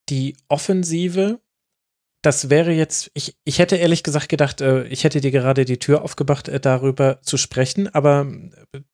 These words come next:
das hast du jetzt, die klassischen Torjäger sind gerade Lars Stindl und Jonas Hofmann mit sehr, sehr guten Quoten. Also ich will das nicht kleinreden. Lars Stindl sowieso, wann hat man einen besseren Lars Stindl gesehen? Und Lars Stindl ist so gut die ganzen letzten Jahre schon gewesen in all seinen Mannschaften. Das geht ja bis zu Hannover sechsundneunzig zurück,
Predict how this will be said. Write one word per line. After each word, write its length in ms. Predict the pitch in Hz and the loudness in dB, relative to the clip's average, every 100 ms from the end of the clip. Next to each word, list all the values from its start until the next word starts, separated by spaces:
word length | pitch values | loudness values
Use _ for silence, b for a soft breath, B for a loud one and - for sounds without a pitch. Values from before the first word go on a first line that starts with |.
| _ - | _ -6
das 180 | 135 - | -4 -2
hast 220 | 139 - | -4 -4
du 60 | 139 | -2
jetzt, 400 | 135 - 139 143 | 0 -2 -6 -10
die 80 | |
klassischen 500 | 135 147 143 143 135 | -2 -2 0 -2 -4
Torjäger 720 | - 135 156 165 151 165 170 143 | -2 2 2 2 2 2 2 2
sind 240 | 156 160 | 0 -2
gerade 360 | 147 131 143 147 | -2 2 2 2
Lars 300 | 131 143 - | 2 0 0
Stindl 320 | 151 175 165 | 0 0 -2
und 160 | 139 | -4
Jonas 360 | 135 139 135 135 | 0 2 2 2
Hofmann 480 | 151 160 180 208 202 | 0 0 -2 -2 -4
mit 260 | 165 156 - | 0 0 4
sehr, 200 | 156 160 | 4 4
sehr 160 | 160 | 2
guten 280 | 139 151 123 | 0 -4 -4
Quoten. 360 | - 190 202 107 | 0 0 0 -4
Also 180 | 104 | -6
ich 140 | 117 131 | -8 -4
will 80 | 127 | -2
das 160 | 117 | -2
nicht 160 | 110 - | -6 0
kleinreden. 420 | 139 160 117 110 | 0 0 -2 -2
Lars 220 | 110 - | -2 0
Stindl 280 | - 151 135 | 2 2 2
sowieso, 460 | 113 113 110 135 135 B B B B B - - _ - - | 0 -2 2 2 2 B B B B B -20 -20 _ -20 -18
wann 360 | 123 127 135 | 0 2 2
hat 140 | 135 139 | 0 2
man 140 | 127 | 0
einen 180 | 131 123 | 0 0
besseren 300 | 135 - 127 | 0 0 0
Lars 160 | 120 - | 0 2
Stindl 260 | 147 180 | 2 2
gesehen? 300 | 151 131 143 | 0 0 0
Und 80 | 131 | 0
Lars 180 | 117 - | 0 2
Stindl 300 | 143 143 135 | 2 2 -2
ist 200 | 127 - | -4 -6
so 280 | 131 120 190 | -2 2 2
gut 260 | 135 110 123 | 2 -2 2
die 60 | |
ganzen 280 | 120 113 113 | 2 2 0
letzten 240 | 110 - | 0 0
Jahre 280 | 110 117 160 | 0 0 0
schon 260 | - 110 107 | -2 -2 -2
gewesen 360 | 110 110 113 | 0 2 2
in 80 | 110 | -2
all 160 | 117 113 | 0 2
seinen 260 | 113 107 | 2 2
Mannschaften. 440 | 104 107 127 113 120 | 0 -2 -2 -4 -4
Das 120 | 107 | -6
geht 140 | 113 | -4
ja 80 | 113 | -2
bis 300 | 107 143 - | 0 0 0
zu 180 | - 117 | 0 0
Hannover 380 | 113 113 120 113 | 0 -2 -2 -4
sechsundneunzig 640 | 107 - 113 147 - 117 | -4 -4 -2 -2 -2 -8
zurück, 320 | - 110 131 | -6 -6 -6